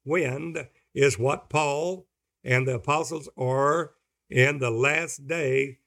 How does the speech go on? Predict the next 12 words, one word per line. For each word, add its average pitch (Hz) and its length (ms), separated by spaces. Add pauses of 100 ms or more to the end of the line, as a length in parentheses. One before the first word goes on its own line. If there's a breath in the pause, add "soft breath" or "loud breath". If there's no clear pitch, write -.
(220)
in 127 140
that 123 240
former 165 340
rain 131 520
in 147 240
Acts 143 300
the 165 140
twenty-seventh 151 840
chapter 143 580 (340 soft breath)
are 143 220
experiencing 156 800
it. 101 160